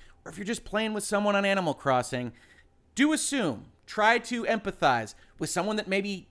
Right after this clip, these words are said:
doesn't know where the X button is compared to the triangle or the Y compared to the X. We're probably gonna get a lot of people that haven't really played games as much as you or I have, and I think it's gonna be interesting. I think if we can help make it a welcoming environment,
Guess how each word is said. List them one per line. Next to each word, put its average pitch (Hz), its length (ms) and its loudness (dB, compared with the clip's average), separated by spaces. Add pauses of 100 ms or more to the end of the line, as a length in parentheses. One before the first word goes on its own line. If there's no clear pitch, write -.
doesn't 170 280 0
know 180 120 2
where 175 140 4
the 165 140 2
X 160 200 2
button 156 320 -2
is 139 180 -4
compared 143 420 -4
to 139 60 -6
the 135 80 -8
triangle 127 640 -4
or 117 240 -4
the 117 100 -6
Y 143 480 2
compared 139 300 -4
to 139 60 -8
the 131 160 -2
X. - 340 -6 (460)
We're 143 100 -2
probably 196 400 2
gonna 190 160 0
get 175 160 2
a 160 40 2
lot 151 180 4
of - 80 -6
people 165 320 -6
that 147 100 -2
haven't 147 380 0
really 180 520 0
played 156 500 -2 (280)
games 156 360 2
as 123 160 -6
much 156 220 0
as 127 160 -6
you 185 360 -4 (260)
or 131 220 0
I 151 340 6
have, 131 560 0 (400)
and 165 140 -4
I 160 60 -2
think 180 160 -2
it's 185 100 -2
gonna 180 160 -2
be 170 140 -2
interesting. 170 520 -6 (300)
I 143 80 -2
think 151 160 0
if 131 120 -6
we 190 140 -2
can 190 160 -2
help 156 220 0
make 156 200 0
it 151 100 0
a 131 60 2
welcoming 147 420 2
environment, 170 640 0